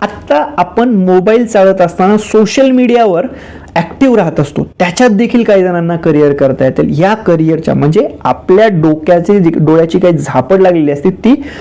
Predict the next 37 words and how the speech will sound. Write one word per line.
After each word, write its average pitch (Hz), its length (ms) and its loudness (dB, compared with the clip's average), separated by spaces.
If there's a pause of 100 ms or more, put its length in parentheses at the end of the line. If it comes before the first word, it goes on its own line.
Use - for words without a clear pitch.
(220)
आपल्याला 220 260 2
उघडून 175 560 2
पूर्ण 175 380 0 (180)
खुल्या 165 380 0
डोळ्यांनी 156 540 2
ह्या 180 200 2
जगाकडे 151 540 0
बघता 156 380 -2
आलं 147 180 2
पाहिजे 131 260 0
आणि 160 160 0
स्वतःला 139 540 -2
संधी 135 420 0 (380)
शोधता 196 420 0
आली 147 160 0
पाहिजे. 139 220 0
त्या 185 180 2
दृष्टीने 165 360 0
आपण 156 300 0
तसे 135 180 -2 (540)
काम 165 220 -2
केलं 135 260 0
पाहिजे, 123 200 0
अभ्यास 143 440 -2
केला 123 200 0
पाहिजे. 113 280 -4
म्हणजे 147 180 0 (100)
आतला 202 460 0
आवाज 160 500 0
ओळखून 170 400 0
मला 147 320 2
काय 185 220 0
करायचंय, 139 480 0 (360)
मी 202 160 4
जी 226 140 2
डिग्री 214 260 2
घेतोय, 185 300 0